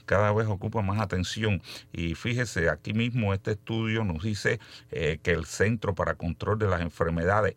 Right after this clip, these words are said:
y Prevención en Atlanta considera que veinticuatro mil niños son diagnosticados anualmente y que de esos medio millón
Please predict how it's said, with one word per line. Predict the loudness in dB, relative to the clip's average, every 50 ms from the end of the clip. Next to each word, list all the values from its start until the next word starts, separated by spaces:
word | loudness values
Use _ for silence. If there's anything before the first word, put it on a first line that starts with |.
| _ 0
y | 0 0 4
Prevención | 6 6 6 6 6 4 2 2 0 -2 0 0 2 2 2 2 0 -4 -10 -20 -20 -12 -6 -2
en | 0 2
Atlanta | 2 0 0 0 0 2 2 2 2 0 -2 -4 -6 -6 -10 -20 -20 -20 -16 -6
considera | 0 2 2 2 2 0 -2 0 2 4 6 6 6 6 4 2 -4 -20 -20 -20 -6 0
que | 2 4 4
veinticuatro | 6 6 6 4 4 2 0 -4 -4 0 2 4 4 4 4 2 2 2
mil | 4 4 4 4 2 2 0 -2 0
niños | 2 4 4 6 6 6 6 6 6 4 2 0 -6 -14 -20 -20 -18 -12
son | -2 2 4 4 4 4
diagnosticados | 2 4 4 4 4 4 2 2 0 -4 -6 0 2 4 4 4 2 2 2
anualmente | 2 2 2 4 4 4 2 4 4 4 4 4 4 2 -2 -6 -12 -14 -16 -20 -20 -20 -20 -8 -2
y | 2 4 4 4 4 2 -2 2
que | 4 6 8
de | 10 10 10 10 10
esos | 8 6 2 -2 -4 -6 -6 -10 -18 -20 -20 -20 -8 0
medio | 4 6 6 8 8 8 6 6 4 4 2 2 2
millón | 4 4 4 4 4 6 6 6 6 6 6 4 0